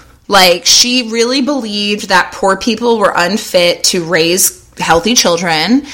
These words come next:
and that she was doing these families and these babies a favor by taking their babies away without permission and giving them to a wealthier family, and hence, like, a, presumably a better life.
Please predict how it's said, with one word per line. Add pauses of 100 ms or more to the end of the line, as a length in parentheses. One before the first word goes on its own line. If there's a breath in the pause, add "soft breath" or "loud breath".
(280 loud breath)
and
that
she
was
doing
these
families
and
these
babies
a
favor (320 loud breath)
by
taking
their
babies
away
without
permission
and
giving
them
to
a
wealthier
family,
and
hence,
like,
a, (180)
presumably
a
better
life.